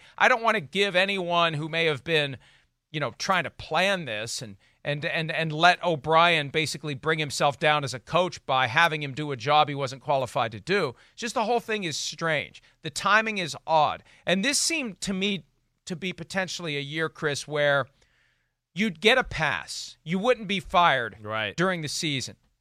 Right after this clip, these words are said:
Speaker 1: because it's a weird upside down
Speaker 2: It is.
Speaker 1: year. A lot of these fans aren't showing up anyway, so you don't have to worry about fans being alienated by a team that's not going anywhere. We're gonna get through this season. This year,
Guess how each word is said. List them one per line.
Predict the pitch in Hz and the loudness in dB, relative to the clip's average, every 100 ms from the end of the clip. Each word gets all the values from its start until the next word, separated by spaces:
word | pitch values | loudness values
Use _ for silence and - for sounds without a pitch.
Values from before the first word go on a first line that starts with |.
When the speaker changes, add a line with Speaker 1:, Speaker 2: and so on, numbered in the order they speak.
| _ _ _ _ - | _ _ _ _ -10
Speaker 1:
because | 214 247 214 - - _ _ _ _ _ _ _ _ _ - | 0 0 0 -4 -10 _ _ _ _ _ _ _ _ _ -12
it's | 170 196 | -6 -4
a | |
weird | 185 170 233 233 | -2 -2 2 6
upside | 226 - - 240 233 175 | 6 4 4 6 6 6
down | 208 214 208 | 4 4 4
Speaker 2:
It | 175 | 2
is. | 240 | 2
Speaker 1:
year. | 254 143 | 2 2
A | 147 | 2
lot | 202 233 | 4 2
of | |
these | 226 170 _ | 0 -6 _
fans | - 214 226 226 190 - 180 196 | 0 2 2 0 -6 -10 -8 -4
aren't | 208 202 | -4 -4
showing | - 208 196 190 | -2 0 0 2
up | 185 180 | 2 2
anyway, | 202 220 202 202 | 0 0 2 2
so | - | 2
you | 196 | 2
don't | 196 | 2
have | 190 | 0
to | |
worry | 170 185 | -2 -2
about | 185 185 - - | 2 2 0 -4
fans | 185 190 190 170 - - _ - | 0 0 0 -4 -12 -20 _ -6
being | 175 185 170 | -2 0 2
alienated | 180 196 190 175 175 170 165 | 2 2 0 2 2 0 4
by | 165 160 | 4 4
a | |
team | - 175 180 175 | 0 -4 -4 -4
that's | 165 - | -8 -4
not | 170 160 | 0 0
going | 165 170 170 | -2 -4 -4
anywhere. | 165 165 160 160 160 | -4 -4 0 0 0
We're | 165 | -2
gonna | 175 156 | -6 -2
get | 175 - | -2 -2
through | 190 170 | -10 -8
this | 170 | -8
season. | - 180 131 _ _ - | -6 -8 -10 _ _ -6
This | 226 294 - | -2 -2 -4
year, | 247 247 226 | -4 0 0